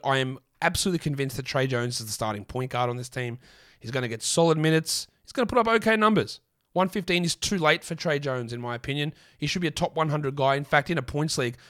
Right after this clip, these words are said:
I can easily see him averaging thirty points. Easily, maybe more. And that might make him a seventh round player. I wouldn't necessarily take him there. I'd take him at eighty or ninety or ninety-five,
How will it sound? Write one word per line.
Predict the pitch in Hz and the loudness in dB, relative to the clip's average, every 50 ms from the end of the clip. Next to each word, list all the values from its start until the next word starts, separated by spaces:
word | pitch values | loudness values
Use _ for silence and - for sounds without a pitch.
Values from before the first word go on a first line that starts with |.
| - _ | -12 _
I | - 180 | -6 -6
can | - 160 - - | -6 -6 -8 -8
easily | - 139 147 156 147 160 156 | -6 -4 -2 -2 0 0 0
see | 143 - 143 135 135 | 0 -2 -2 -2 -2
him | 127 | -2
averaging | 127 123 127 127 123 123 120 110 | -2 -2 -2 -4 -4 -6 -8 -8
thirty | - - 120 117 113 | -6 -4 -4 -4 -4
points. | 110 - - 117 104 98 - - - - _ _ _ _ _ _ _ _ _ _ - | -6 -8 -10 -10 -10 -10 -10 -14 -16 -16 _ _ _ _ _ _ _ _ _ _ -4
Easily, | 131 135 139 135 135 110 101 | 0 0 2 2 0 -2 -2
maybe | 110 117 127 135 123 | 0 0 2 2 2
more. | 113 110 104 95 - _ _ _ _ _ _ _ _ _ _ _ _ _ - | 0 0 -2 -4 -8 _ _ _ _ _ _ _ _ _ _ _ _ _ -2
And | 120 135 | 2 4
that | 170 175 | 4 6
might | 165 160 151 | 6 6 6
make | 139 131 131 131 123 - | 6 4 2 2 0 -2
him | 143 123 | -4 -4
a | 107 | -4
seventh | - - 120 113 113 110 - | -2 -2 -2 -4 -4 -6 -6
round | 113 110 107 98 - | -8 -8 -8 -8 -10
player. | - 107 98 92 92 - _ _ _ _ _ _ _ _ _ _ _ _ _ _ _ _ _ _ _ | -12 -12 -12 -12 -14 -16 _ _ _ _ _ _ _ _ _ _ _ _ _ _ _ _ _ _ _
I | - 117 | -6 -4
wouldn't | 120 120 110 107 107 - - | -4 -4 -6 -8 -10 -10 -10
necessarily | - 110 - - 123 113 104 104 | -6 -4 -4 -2 -2 -4 -6 -6
take | - - 151 160 175 - | 0 2 4 4 4 2
him | 180 151 | 0 0
there. | 131 123 131 190 240 - _ _ _ _ _ _ _ | 2 2 2 2 0 -2 _ _ _ _ _ _ _
I'd | - | -10
take | - - 117 107 - | -6 -6 -6 -4 -4
him | 107 | -6
at | 107 - - | -6 -6 -2
eighty | 127 127 131 127 127 123 123 123 - _ | 0 2 2 2 2 0 -2 -4 -8 _
or | - 117 110 | -10 -8 -6
ninety | 107 110 113 117 120 120 - 123 120 113 110 - - | -6 -4 -4 -4 -4 -4 -6 -8 -8 -8 -10 -10 -8
or | 107 107 | -8 -4
ninety-five, | 107 113 117 113 113 107 - - 120 117 120 120 117 117 117 117 - | -2 -2 0 -2 -2 -4 -4 0 2 4 4 4 4 2 0 -2 -6